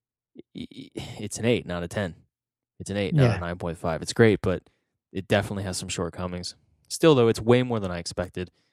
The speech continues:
Speaker 1: out of pez twenty seventeen. Like, we started getting the material, we started seeing the trailers, the Barca trailer. It's like, "Whoa, this might be good this year." And sh-, and thankfully, you know,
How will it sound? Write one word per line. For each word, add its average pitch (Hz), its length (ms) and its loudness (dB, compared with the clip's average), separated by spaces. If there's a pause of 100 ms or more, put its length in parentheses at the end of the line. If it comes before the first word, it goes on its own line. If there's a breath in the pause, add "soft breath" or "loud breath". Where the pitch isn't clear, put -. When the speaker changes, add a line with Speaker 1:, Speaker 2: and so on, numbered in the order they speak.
(500)
Speaker 1:
out 85 60 -14
of 85 80 -10
pez 87 200 -6
twenty 90 220 -6
seventeen. 85 560 -10
Like, 85 320 -14 (500)
we 95 120 -12
started 101 260 2
getting 92 140 -6
the 87 60 -8
material, 95 420 0
we 90 80 -2
started 92 240 -2
seeing 90 180 -8
the 87 60 -8
trailers, 90 420 -2
the - 80 -20
Barca 90 320 0
trailer. 90 420 0 (400)
It's - 100 -20
like, - 120 -20
"Whoa, 127 440 -6
this - 160 -20
might 110 100 -4
be - 100 -8
good 107 180 0
this - 180 -4
year." 76 120 -2
And 80 140 -6
sh-, - 140 -8
and 87 160 -8 (680)
thankfully, 87 460 -6 (420)
you 82 120 -12
know, 82 200 -8